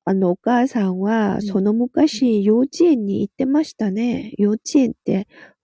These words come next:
Speaker 1: 年寄りはあんまり行ってないんじゃないですか？
Speaker 2: そうですよね。私もよくわかんないんですけど、あの、えっと、
Speaker 1: はい。
Speaker 2: 福岡の
Speaker 1: はい。
Speaker 2: 大堀公園ってあるじゃないですか。
Speaker 1: はいはいはい。
Speaker 2: あの辺に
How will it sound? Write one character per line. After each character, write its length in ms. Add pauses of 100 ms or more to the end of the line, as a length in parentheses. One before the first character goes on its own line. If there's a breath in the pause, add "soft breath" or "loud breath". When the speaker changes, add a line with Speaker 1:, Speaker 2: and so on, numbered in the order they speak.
(100)
Speaker 1:
年 320
寄 100
り 380
は 280
あ 60
ん 40
ま 160
り 120
行 80
っ 20
て 140
な 160
い 60
ん 40
じ 80
ゃ 60
な 120
い 80
で 120
す 60
か？ 0
Speaker 2:
そ 60
う 40
で 60
す 120
よ 160
ね。 380
私 300
も 100
よ 140
く 100
わ 120
か 160
ん 60
な 100
い 40
ん 40
で 60
す 100
け 80
ど、 140
あ 60
の、 360 (260)
え 160
っ 140
と、 260
Speaker 1:
は 140
い。 160
Speaker 2:
福 220
岡 320
の 600 (340)
Speaker 1:
は 120
い。 120
Speaker 2:
大 140
堀 260
公 220
園 140
っ 20
て 80
あ 60
る 60
じ 80
ゃ 40
な 100
い 60
で 80
す 140
か。 280 (520)
Speaker 1:
は 180
い 80
は 160
い 80
は 140
い。 40
Speaker 2:
あ 100
の 160
辺 240
に 420